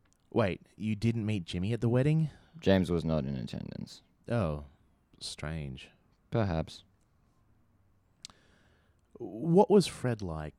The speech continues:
Speaker 1: Was he a good man?
Speaker 2: How do you measure good?
Speaker 1: Um, uh, did he help more people than he hurt?
Speaker 2: Hmm. I suppose so.
Speaker 1: You don't sound convinced.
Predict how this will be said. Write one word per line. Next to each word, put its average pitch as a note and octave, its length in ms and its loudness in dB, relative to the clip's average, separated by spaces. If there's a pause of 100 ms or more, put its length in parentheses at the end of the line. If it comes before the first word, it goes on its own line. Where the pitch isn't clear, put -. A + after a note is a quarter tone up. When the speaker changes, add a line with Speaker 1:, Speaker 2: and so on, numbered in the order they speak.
(120)
Speaker 1:
Was G#2+ 600 0
he B2 160 -2
a A#2+ 40 -4
good A2 260 -2
man? B2+ 480 -4 (500)
Speaker 2:
How E2+ 100 4
do E2 100 4
you E2+ 80 4
measure E2 260 2
good? C#2+ 440 -2 (680)
Speaker 1:
Um, F2+ 1000 -2 (460)
uh, - 280 -16 (320)
did F#2+ 140 -6
he F#2+ 200 -2
help E2+ 400 -2
more F#2 200 0
people F#2+ 320 -6
than F#2 120 -4
he E2+ 80 -2
hurt? F2 420 -6 (1700)
Speaker 2:
Hmm. A#2+ 360 0 (1500)
I C#3+ 80 4
suppose G#2 320 0
so. G2+ 200 -2 (720)
Speaker 1:
You F#2+ 300 -4
don't A2 320 -6
sound G#2+ 280 -10
convinced. D#2 560 -16